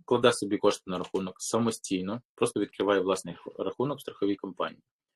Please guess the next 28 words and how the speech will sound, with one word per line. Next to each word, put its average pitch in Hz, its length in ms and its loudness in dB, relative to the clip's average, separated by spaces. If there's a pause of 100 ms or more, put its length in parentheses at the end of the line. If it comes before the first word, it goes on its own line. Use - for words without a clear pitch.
Ми 185 80 0
заповняємо 104 600 2
заяву, 170 320 2
відправляємо 98 680 0 (240)
квитанцію 107 580 0
і 101 160 0
заяву 90 340 2
в - 60 -16
страхову - 380 0
компанію, 175 400 0
страхова 131 360 0
компанія 156 400 0
клієнту 113 380 -6
виписує 95 500 -4
поліс. - 380 -12 (340)
Юридично 120 460 2
завірений 98 380 0
документ 156 400 0
з 107 40 -8
мокрими 98 420 -4
печатями. - 460 -6 (640)
Нам, 147 280 8
як 135 160 0
посереднику, 92 640 2
страхова - 380 0
компанія 147 500 2
платить 101 420 2
відсоток. - 460 -8